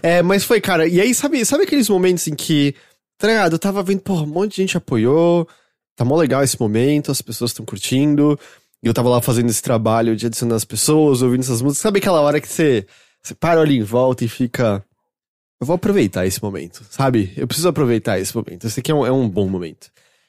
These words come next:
E aí, até pra, pra botar a cereja, assim, do, pra, pra finalizar ali bonito, eu pedi café da manhã de almoço.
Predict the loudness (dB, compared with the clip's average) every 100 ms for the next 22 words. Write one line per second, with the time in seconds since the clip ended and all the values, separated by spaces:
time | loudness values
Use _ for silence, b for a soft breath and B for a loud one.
0 | _ -2 0 2 0 0 -2 -2 0 0
1 | 0 0 0 0 -2 -4 -12 _ _ _
2 | _ _ 0 0 2 2 2 2 2 4
3 | 2 0 -2 -2 -2 -4 -6 -14 -6 -4
4 | -4 -6 -8 -8 -4 0 2 2 0 2
5 | 2 0 0 0 -2 -8 b b b b
6 | -4 -4 -2 -4 -2 0 2 4 4 2
7 | 2 0 0 -2 0 0 2 0 0 0
8 | -2 -4 -8